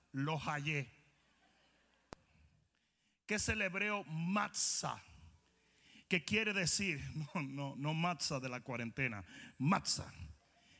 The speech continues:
que quiere decir oscuridad alumbrada que da como resultado a encontrar lo que se buscaba.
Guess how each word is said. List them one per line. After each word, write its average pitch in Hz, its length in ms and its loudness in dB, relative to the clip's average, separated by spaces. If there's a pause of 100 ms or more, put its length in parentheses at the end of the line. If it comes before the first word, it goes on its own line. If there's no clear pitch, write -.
que 165 140 0
quiere 196 220 0
decir 160 460 2 (560)
oscuridad 175 960 0
alumbrada 170 880 0
que 151 160 0
da 165 220 2
como 170 240 -2
resultado 156 720 2
a 131 40 0
encontrar 143 720 0
lo 123 200 -8
que 131 100 -4
se 131 140 2
buscaba. 110 580 -2